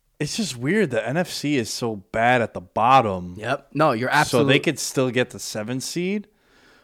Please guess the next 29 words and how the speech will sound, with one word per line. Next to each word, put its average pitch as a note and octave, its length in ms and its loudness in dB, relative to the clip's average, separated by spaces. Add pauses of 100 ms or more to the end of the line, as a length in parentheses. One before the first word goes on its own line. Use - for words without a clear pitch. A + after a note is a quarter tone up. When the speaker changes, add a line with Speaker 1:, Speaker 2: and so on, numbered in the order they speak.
(160)
Speaker 1:
But, F#2+ 240 -6
man, B2 600 -6
that D#3 180 0
is C#3 180 -2
just G#2 280 -10
a F#2 40 -12
deflating F#2 760 -8
loss. F#2 360 -4
Just - 180 -12 (200)
terrible A#2+ 840 -2
game A#2+ 360 -6
management, C#3 520 -4
too, C3+ 440 -4
like, G2 280 -10
with G2 80 -12
the G2+ 80 -18
timeouts C3 720 -2
when C3 80 -8
they C3 80 -4
were B2+ 120 -2
taking C#3 420 -6
them C3+ 340 0
and G#2 100 -4
then G2+ 140 -8
not B2+ 240 -4
taking C#3 320 -6
Speaker 2:
Mm-hmm. C3 180 -2
Speaker 1:
them. C3 140 -2
And, G2+ 200 -6